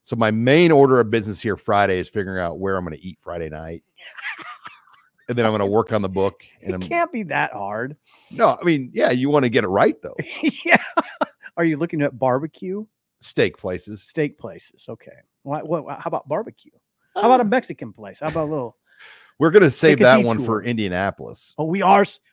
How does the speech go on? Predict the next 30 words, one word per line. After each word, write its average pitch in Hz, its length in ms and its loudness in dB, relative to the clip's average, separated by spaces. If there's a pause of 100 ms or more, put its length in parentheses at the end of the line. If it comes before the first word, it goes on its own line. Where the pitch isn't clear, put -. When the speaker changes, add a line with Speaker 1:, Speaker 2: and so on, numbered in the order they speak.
Speaker 2:
what's 151 140 -10
the - 40 -18
pla-, - 180 -14
you 135 140 -8
don't 139 120 -4
know 123 100 -6
the 110 80 -8
nam-, 110 200 -12
name 110 200 -12
of 101 60 -14
the - 80 -18
place, 107 200 -16
so 117 120 -14
I 104 80 -10
can't 107 200 -16
remember 110 280 -12
it 104 60 -14
either. 107 320 -10 (580)
Um, 110 140 -8
it 110 40 -8
was 98 140 -10
really 101 200 -6
good, 95 120 -10
Speaker 1:
It 110 120 2
Speaker 2:
though. 147 60 8
Speaker 1:
wasn't 139 260 4
Toro 95 540 0
or 82 320 -6
Matador 95 640 0
or 78 320 -8